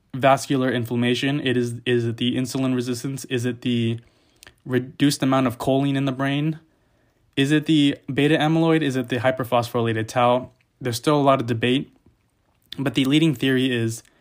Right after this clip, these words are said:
the accumulation of hyperphosphorylated tau and amyloid beta in the brain. By creating gamma secretase modulators, we're decreasing the amount of beta amyloid in the brain, specifically amyloid beta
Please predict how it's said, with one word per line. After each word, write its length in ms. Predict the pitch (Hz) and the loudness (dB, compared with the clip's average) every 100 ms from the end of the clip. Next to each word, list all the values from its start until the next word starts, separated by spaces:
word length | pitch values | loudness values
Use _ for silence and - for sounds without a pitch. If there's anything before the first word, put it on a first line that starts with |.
| _ - | _ -2
the 100 | 123 | 0
accumulation 640 | 123 151 135 131 - 143 | 2 0 2 0 -2 -2
of 300 | 123 117 113 - _ _ | 0 -2 -4 -14 _ _
hyperphosphorylated 960 | - 135 127 120 131 127 - 120 117 113 | -8 -4 -4 0 0 0 0 -2 -2 -2
tau 360 | 135 135 160 160 _ _ _ | 2 2 2 -2 _ _ _
and 160 | 131 127 | -4 -2
amyloid 540 | 131 131 123 123 120 - _ _ 123 | 0 0 0 -2 -4 -14 _ _ -4
beta 300 | 123 120 120 | 0 0 0
in 120 | 123 | -2
the 60 | |
brain. 380 | 113 120 110 - _ _ _ _ _ _ _ _ _ _ 127 | -2 -2 -4 -10 _ _ _ _ _ _ _ _ _ _ 0
By 200 | 127 127 | 0 2
creating 460 | 151 143 175 156 | 2 4 4 2
gamma 260 | 120 143 151 | 2 0 0
secretase 480 | - 139 - 123 120 | -2 -6 -4 -4 0
modulators, 720 | 120 151 143 123 113 117 - _ _ _ | 0 0 0 0 0 -4 -8 _ _ _
we're 100 | 127 | -2
decreasing 500 | 120 143 156 151 143 | 2 2 2 2 2
the 80 | 127 | 0
amount 200 | 123 123 | 0 0
of 100 | 120 | -2
beta 220 | 117 117 | -2 -2
amyloid 360 | 113 113 113 113 | 0 0 0 -2
in 80 | 110 | -4
the 60 | |
brain, 320 | 107 135 135 123 | -4 -4 -4 -6
specifically 760 | - 117 123 120 117 120 117 | -8 -6 -4 -4 -2 -4 -4
amyloid 460 | - 117 120 117 113 | -6 -4 -2 -2 -2
beta 340 | 113 110 110 | -4 -4 -6